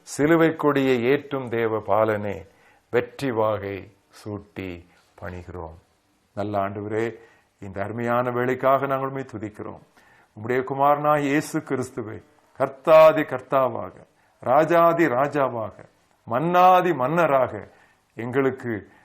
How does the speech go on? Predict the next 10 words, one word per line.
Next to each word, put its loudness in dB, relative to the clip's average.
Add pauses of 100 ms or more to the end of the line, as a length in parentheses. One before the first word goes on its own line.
நீர் -14
கொடுத்ததற்காக -2
நாங்கள் -8
உம்மை -16
துதிக்கிறோம். -16 (800)
பூ 0
உலகிலே -2
உள்ள -10 (560)
எல்லா 4
முழங்கால்களும் -2